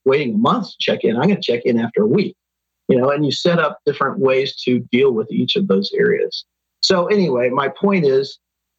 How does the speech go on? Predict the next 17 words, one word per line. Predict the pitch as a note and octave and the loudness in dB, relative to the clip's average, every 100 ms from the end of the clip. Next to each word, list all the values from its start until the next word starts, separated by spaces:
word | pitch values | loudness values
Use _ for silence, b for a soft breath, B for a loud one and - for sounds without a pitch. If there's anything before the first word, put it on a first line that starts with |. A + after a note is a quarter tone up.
| - | 0
that, | - - - | 0 -2 -10
you | - - - | -6 -6 -4
know, | A4+ - | -6 -2
I | E3 | -2
think | G4 F4+ | 0 0
we | |
have | D4 D4 | 0 0
to | G3+ | 0
take | F#3 F3 | 0 -2
it | - - _ _ - | -4 -10 _ _ -2
to | |
some | C#3+ - A#3+ G3+ | 0 0 2 0
degree. | A#2+ A2+ A2+ | 0 0 0
And, | C3+ | 0
and | C#3 | 0
I'm | C#3 C#3+ F3 G#3 | 0 0 0 0
not, | F3 D#3 | -2 -4